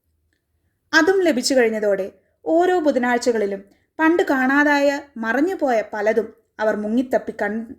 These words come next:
കണ്ടെത്തിയെടുക്കാൻ തുടങ്ങി. ഒടുവിൽ കൂട്ടുകാരെ മുഴുവൻ വിളിച്ചു നൽകുന്ന ഒരു പാർട്ടിയിൽ പ്രകാശപ്രവാഹം എല്ലാ അതിരുകളും ലംഘിച്ച് പുറത്തേക്ക് കുതിച്ചൊഴുകുന്നു. അത് മട്ടുപ്പാവുകളിലും അനേകം പടികളും കടന്ന് ഒഴുകി ഒഴുകി തെരുവിലെത്തുകയും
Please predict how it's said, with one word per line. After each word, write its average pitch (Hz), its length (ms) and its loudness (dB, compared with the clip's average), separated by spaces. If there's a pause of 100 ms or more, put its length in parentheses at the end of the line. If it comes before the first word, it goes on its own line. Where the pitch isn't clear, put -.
കണ്ടെത്തിയെടുക്കാൻ 220 720 -2
തുടങ്ങി. 180 340 -8 (760)
ഒടുവിൽ 196 340 -2 (440)
കൂട്ടുകാരെ 233 540 0
മുഴുവൻ 226 480 0
വിളിച്ചു 214 300 -2
നൽകുന്ന 220 400 -4 (100)
ഒരു 220 200 -2
പാർട്ടിയിൽ 214 420 -6 (380)
പ്രകാശപ്രവാഹം 302 880 0 (180)
എല്ലാ 247 340 0
അതിരുകളും 269 440 0
ലംഘിച്ച് 214 440 -6 (260)
പുറത്തേക്ക് 247 540 -4
കുതിച്ചൊഴുകുന്നു. 190 720 -2 (560)
അത് 214 180 2
മട്ടുപ്പാവുകളിലും 226 960 0 (340)
അനേകം 311 440 4
പടികളും 247 500 2
കടന്ന് 202 280 -6 (300)
ഒഴുകി 359 360 4
ഒഴുകി 262 340 -2 (120)
തെരുവിലെത്തുകയും 233 800 -2